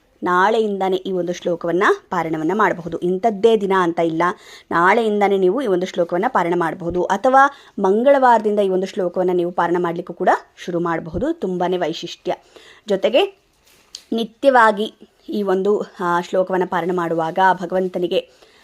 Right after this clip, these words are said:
ಹಾಲಿನ ನೈವೇದ್ಯವನ್ನ ಇಟ್ಟು ಈ ಒಂದು ಶ್ಲೋಕವನ್ನ ಹನ್ನೊಂದು ಬಾರಿ ಪಾರಾಯಣವನ್ನ ಮಾಡುವಂಥದ್ದು ತುಂಬ ವಿಶೇಷ ಅನುಗ್ರಹ ನಿಮಗೆ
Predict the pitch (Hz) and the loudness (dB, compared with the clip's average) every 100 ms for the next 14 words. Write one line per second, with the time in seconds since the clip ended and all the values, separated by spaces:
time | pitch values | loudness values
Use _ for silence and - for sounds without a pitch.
0 | _ - 214 202 247 269 214 180 175 180 | _ -4 2 4 4 0 0 0 0 -2
1 | 196 185 170 170 - - 190 185 185 185 | -4 -4 -4 -4 -6 -4 -2 -2 -2 -4
2 | 175 180 180 196 180 220 254 220 190 175 | -2 -2 -2 -4 -4 -2 0 2 0 0
3 | 175 170 175 175 175 165 160 165 175 208 | -4 -4 -2 -2 -2 -2 -4 -4 -2 -2
4 | 247 214 196 220 254 214 196 180 185 165 | -2 -4 -4 -2 -2 -2 -6 -4 -4 -4
5 | 160 180 175 165 175 262 - | -6 -6 -4 -2 0 -2 -4